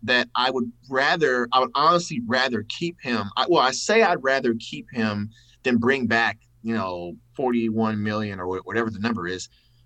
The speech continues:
uh, worth of incoming salaries. Now, with that being said,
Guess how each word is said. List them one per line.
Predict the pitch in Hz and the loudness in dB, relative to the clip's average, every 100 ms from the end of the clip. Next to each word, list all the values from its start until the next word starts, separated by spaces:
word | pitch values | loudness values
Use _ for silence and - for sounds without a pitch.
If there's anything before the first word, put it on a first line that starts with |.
| - | -4
uh, | 104 98 92 | 0 2 2
worth | 110 113 107 | 2 2 0
of | 90 | -6
incoming | 110 110 110 92 | -4 -4 -4 -4
salaries. | 123 123 113 92 - - _ _ _ _ _ _ _ - 123 | 0 2 2 -2 -8 -20 _ _ _ _ _ _ _ -6 0
Now, | 117 107 | 2 2
with | 127 123 | -2 0
that | 117 139 | 0 0
being | 120 | -4
said, | 113 165 143 120 | 0 2 2 0